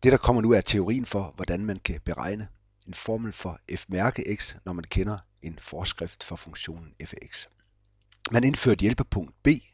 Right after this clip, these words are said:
og man indtegner det, der kaldes en sekant. Det er en linje, der går mellem to punkter på grafen her,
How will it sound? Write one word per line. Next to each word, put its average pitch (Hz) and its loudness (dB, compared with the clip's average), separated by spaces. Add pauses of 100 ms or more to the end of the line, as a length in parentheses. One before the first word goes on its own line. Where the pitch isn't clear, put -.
(1600)
og 104 -6
man 104 -2
indtegner 101 2 (300)
det, - 0
der 107 6
kaldes 95 6
en 98 -8
sekant. - 0 (100)
Det 113 6
er 95 2 (100)
en 78 -10 (280)
linje, 120 4
der 101 0
går 104 4
mellem 98 0
to - -4
punkter 110 -4
på - -8
grafen 98 0
her, 107 2